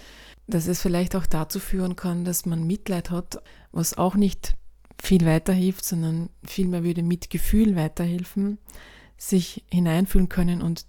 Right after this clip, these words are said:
und damit helfen, wird es aber zum eigenen Problem, wird es ja auch zu einer Last und damit früher oder später kann man dann in der Form nicht mehr helfen, wie man es gerne gemacht hätte.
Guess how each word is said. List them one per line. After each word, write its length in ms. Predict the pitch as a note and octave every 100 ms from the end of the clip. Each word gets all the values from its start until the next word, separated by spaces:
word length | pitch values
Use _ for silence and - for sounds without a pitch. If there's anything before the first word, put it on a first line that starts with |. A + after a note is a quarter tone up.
| - -
und 280 | A3 E3
damit 360 | D#3 D#3 G3 -
helfen, 400 | G3 F#3+ G#3 F#3
wird 160 | F#3+ F#3+
es 160 | -
aber 160 | F3 F3
zum 180 | F3+ -
eigenen 400 | D#3+ F3 G#3 F#3+
Problem, 420 | F3+ E3+ F3+ F3
wird 160 | F3
es 140 | E3+ -
ja 80 | E3
auch 100 | -
zu 140 | F3+
einer 140 | E3+
Last 420 | D#3 D3 C#3 - D#3+
und 140 | D#3+ -
damit 440 | D#3 E3+ - - - - - - -
früher 220 | - G3+
oder 140 | G3 F#3+
später 480 | - F3+ - F3
kann 200 | E3+ F3
man 140 | F3 F3
dann 340 | F3 E3 D#3
in 200 | G#3+ F3
der 180 | E3+ F3+
Form 180 | G3+ F#3
nicht 220 | F#3 -
mehr 100 | F#3
helfen, 380 | E3+ D#3+ - F3
wie 120 | E3
man 140 | D#3+ D#3+
es 100 | -
gerne 440 | D#3 D#3 D#3+ D#3+ -
gemacht 480 | - D#3 D3 - -
hätte. 400 | C3+ - -